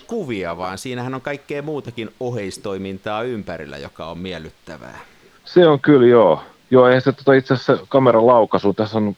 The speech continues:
Speaker 2: vähän saa samanlaista zen-fiilistä kuin tässä japanilaisessa jousiammunnassa. Et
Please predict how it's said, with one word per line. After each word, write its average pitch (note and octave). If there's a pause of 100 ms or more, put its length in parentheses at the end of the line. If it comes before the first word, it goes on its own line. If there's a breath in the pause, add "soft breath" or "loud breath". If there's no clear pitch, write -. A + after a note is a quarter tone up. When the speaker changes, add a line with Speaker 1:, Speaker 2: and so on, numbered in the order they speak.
Speaker 2:
vähän A2
saa G2+
samanlaista F2
zen-fiilistä D2+
kuin -
tässä C#2+ (260)
japanilaisessa D2
jousiammunnassa. C#2+
Et A1